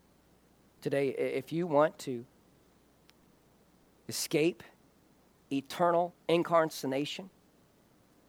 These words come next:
from God's love and grace and mercy, and escape God's wrath and indignation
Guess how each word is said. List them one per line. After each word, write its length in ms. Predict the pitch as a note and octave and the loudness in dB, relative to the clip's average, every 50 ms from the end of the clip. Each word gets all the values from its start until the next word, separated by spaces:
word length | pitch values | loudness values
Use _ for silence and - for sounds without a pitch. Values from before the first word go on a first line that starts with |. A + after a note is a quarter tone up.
| _ _ _ | _ _ _
from 200 | - D#3+ C#3+ C3+ | -2 -2 -2 0
God's 320 | C#3 C#3+ D3 C#3+ - - | 0 0 0 0 0 -2
love 380 | C3+ C3+ C#3 D3 D#3 D#3+ D3 C#3+ | -2 0 2 2 2 2 0 -2
and 200 | C3 A#2 G#2+ - _ - - - - _ _ _ | -4 -4 -6 -10 _ -20 -20 -20 -20 _ _ _
grace 500 | - C3+ C3+ C3+ D3 D#3 D#3 - - - | -6 -4 -2 -2 -2 -2 -4 -6 -8 -10
and 180 | C3 A2 A2 G#2+ | -8 -8 -8 -6
mercy, 440 | A2+ C3+ D3 - - G3+ G#3 G#3+ - _ _ _ _ _ _ _ _ _ _ _ _ _ _ _ _ _ _ _ _ _ _ _ _ _ _ _ _ _ _ _ _ _ _ _ - | -6 -6 -8 -8 -10 -12 -12 -12 -16 _ _ _ _ _ _ _ _ _ _ _ _ _ _ _ _ _ _ _ _ _ _ _ _ _ _ _ _ _ _ _ _ _ _ _ -4
and 100 | D#3 D3+ | -2 -2
escape 560 | D3+ C#3+ - - - - G#3 G#3 A#3 A3+ - - - - _ _ _ _ C#3 | -2 -2 -2 0 4 8 8 8 8 6 2 -10 -20 -20 _ _ _ _ -2
God's 420 | C3 E3 D#3+ E3 E3+ D#3+ D3 - | 0 4 6 8 6 6 6 2
wrath 680 | C#3+ B2 A2+ C#3 B2 C#3+ F#3 G3+ F#3+ D#3+ - - - - _ _ _ _ _ _ _ - | -2 -4 -2 -2 -2 -2 -2 -4 -6 -10 -12 -18 -20 -20 _ _ _ _ _ _ _ -10
and 180 | C#3 B2+ B2 - | -8 -8 -4 0
indignation 880 | D3 F3 F#3 E3 E3+ D#3 - C#3 C#3 D3+ D#3+ - - - F#3 F3+ F#3+ | 2 2 4 4 2 2 0 0 0 0 -2 -2 -6 -10 -10 -12 -14